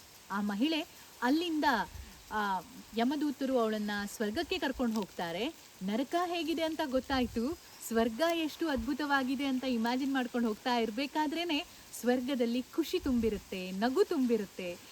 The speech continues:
ಎಲ್ರೂ ಅಲ್ಲಿ ಖುಷಿ ಖುಷಿಯಾಗಿ ಬದುಕ್ತಾ ಇದ್ದಾರೆ. ಅದನ್ನೆಲ್ಲ ನೋಡ್ತಾ ಇದ್ರೆ ಈ ಮಹಿಳೆಗೂ ಖುಷಿ ಆಗತ್ತೆ. ಆಗ ಅವಳು ಅಲ್ಲೊಂದು ನರಕದಲ್ಲಿ ಇತ್ತು ನೋಡಿ, ನೂರು ಮೀಟರ್ ಎತ್ತರದಲ್ಲಿ ಒಂದು ದೊಡ್ಡ ಪಾತ್ರೆ,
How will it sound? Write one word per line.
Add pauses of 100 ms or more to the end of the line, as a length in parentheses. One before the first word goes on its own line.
(280)
ಎಲ್ರೂ
ಅಲ್ಲಿ
ಖುಷಿ
ಖುಷಿಯಾಗಿ
ಬದುಕ್ತಾ
ಇದ್ದಾರೆ. (840)
ಅದನ್ನೆಲ್ಲ (540)
ನೋಡ್ತಾ
ಇದ್ರೆ
ಈ
ಮಹಿಳೆಗೂ
ಖುಷಿ
ಆಗತ್ತೆ. (340)
ಆಗ (360)
ಅವಳು
ಅಲ್ಲೊಂದು (200)
ನರಕದಲ್ಲಿ
ಇತ್ತು
ನೋಡಿ, (300)
ನೂರು
ಮೀಟರ್
ಎತ್ತರದಲ್ಲಿ
ಒಂದು
ದೊಡ್ಡ
ಪಾತ್ರೆ,